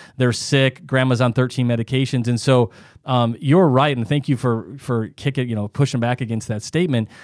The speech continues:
Um, but I think we're, we've accepted it like, "Well, no, they're not that sick. That's just, everybody feels crappy when they're sixty and is on ten drugs and dies," right? Um, all kids are sick, and half your s-, you know, s-, classroom's on drugs and asthmas and A D D drugs and autistic, right? It's,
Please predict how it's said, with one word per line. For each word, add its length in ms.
Um, 220
but 100
I 100
think 200
we're, 160
we've 160
accepted 600
it 80
like, 300
"Well, 100
no, 180
they're 120
not 380
that 200
sick. 200
That's 160
just, 280
everybody 460
feels 240
crappy 280
when 140
they're 100
sixty 420
and 80
is 120
on 120
ten 160
drugs 280
and 100
dies," 480
right? 280
Um, 180
all 180
kids 260
are 120
sick, 280
and 80
half 200
your 80
s-, 260
you 100
know, 80
s-, 220
classroom's 480
on 140
drugs 500
and 140
asthmas 560
and 160
A 160
D 120
D 160
drugs 360
and 100
autistic, 720
right? 240
It's, 200